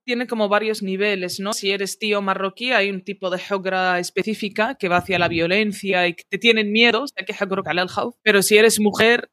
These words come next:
es otro tipo de jogra. Si eres más tonta, eres más... Eh,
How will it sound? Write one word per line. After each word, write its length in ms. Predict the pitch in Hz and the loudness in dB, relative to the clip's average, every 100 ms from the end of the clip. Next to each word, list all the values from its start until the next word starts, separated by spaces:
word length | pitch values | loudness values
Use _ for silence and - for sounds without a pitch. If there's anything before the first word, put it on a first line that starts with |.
| - | 2
es 200 | 202 208 | 4 4
otro 260 | 196 190 | 2 0
tipo 320 | 180 190 180 175 | -2 -2 -2 0
de 240 | 175 175 | 0 -2
jogra. 380 | - 180 165 175 190 | -2 -4 -4 -4 -4
Si 100 | 185 | -2
eres 160 | 175 170 | -2 0
más 240 | 170 165 | -2 0
tonta, 680 | 208 202 190 190 185 185 175 | 0 2 2 6 8 8 6
eres 300 | 175 175 - | 2 -2 -4
más... 580 | 180 175 170 170 - - | -2 0 0 -2 -4 -4
Eh, 580 | 175 170 165 165 165 165 | -2 0 0 -2 -6 -10